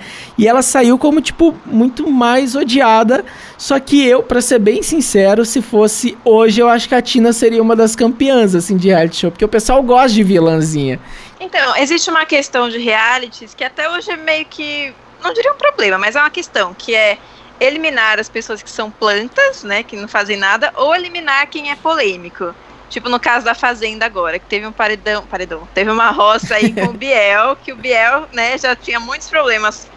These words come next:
Speaker 2: antes de entrar no reality, e aí entrou lá e continuou causando com as pessoas.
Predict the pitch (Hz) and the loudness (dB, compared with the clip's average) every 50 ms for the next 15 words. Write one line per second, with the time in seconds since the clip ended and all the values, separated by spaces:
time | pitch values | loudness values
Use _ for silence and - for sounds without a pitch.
0 | - - 226 277 349 - - 294 240 - 208 202 - 196 190 190 196 214 240 214 | -8 -6 -6 -6 -6 -6 -6 -6 -4 -2 0 0 0 2 0 0 0 0 0 2
1 | 208 202 208 208 214 240 - 220 - - 571 571 587 - - - 226 226 226 233 | 2 2 2 2 2 0 -4 -8 -12 -12 -12 -12 -12 -14 -14 -10 -4 -2 -2 0
2 | 233 240 254 262 269 - 285 269 269 254 254 247 262 277 294 285 277 - 311 285 | 0 -2 -4 -6 -10 -4 -2 0 2 2 2 2 0 -2 -4 -12 -14 -14 -12 -8
3 | 285 269 269 269 277 294 311 330 - - 370 320 320 294 262 262 247 247 254 - | -6 -2 0 0 2 2 0 0 -2 -2 -2 -2 -2 -2 -4 -4 -4 -4 -6 -6
4 | 269 262 - - 285 285 - - 190 175 165 156 - - | -8 -8 -6 -8 -12 -8 -4 -4 -2 -2 -2 -6 -8 -10